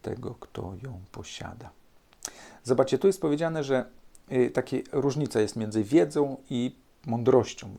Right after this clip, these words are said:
Wiedza ma przewagę, gdy towarzyszy jej mądrość. <laughs> I ja, wiecie co, chciałbym to szybko wyjaśnić, jeżeli mnie jeszcze ktoś nie zaatakuje. Y, jest, są takie pojęcia wiedza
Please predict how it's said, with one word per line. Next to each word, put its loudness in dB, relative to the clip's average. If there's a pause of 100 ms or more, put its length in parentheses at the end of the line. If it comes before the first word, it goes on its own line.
Wiedza 4
ma -2
przewagę, 0 (280)
gdy 2
towarzyszy -2
jej -6 (200)
mądrość. -2 (380)
<laughs> -12
I 4
ja, 10
wiecie -2
co, 0
chciałbym 2
to -2
szybko -8
wyjaśnić, -2 (520)
jeżeli -4
mnie -6
jeszcze -10 (160)
ktoś -4
nie -6
zaatakuje. -8 (920)
Y, 2
jest, 2
są 2
takie 0 (260)
pojęcia 2
wiedza 0